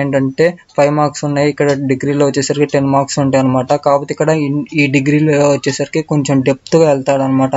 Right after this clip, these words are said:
అంతే తప్పితే మీకు పెద్దగా difference అనేది ఏముండదు. ఈ విషయం నేను ఎందుకు చెప్పానంటే, already ఈ సెకండ్ ఇయర్ అకౌంట్స్‌కి, సెకండ్ ఇయర్ intermediate అకౌంట్స్‌కి సంబంధించిన,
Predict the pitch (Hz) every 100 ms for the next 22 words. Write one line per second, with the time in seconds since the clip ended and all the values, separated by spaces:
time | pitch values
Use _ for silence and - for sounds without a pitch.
0 | 131 131 143 135 135 135 165 170 - -
1 | 151 151 - 143 143 151 139 139 151 143
2 | 143 139 139 135 139 139 127 131 160 -
3 | - - 151 147 151 165 156 147 143 151
4 | 147 147 147 139 135 131 143 151 151 147
5 | 131 - 151 147 135 135 131 151 156 147
6 | 139 151 147 139 - - 143 139 147 147
7 | 143 135 147 143 135 151 139 135 - 151
8 | 143 139 135 -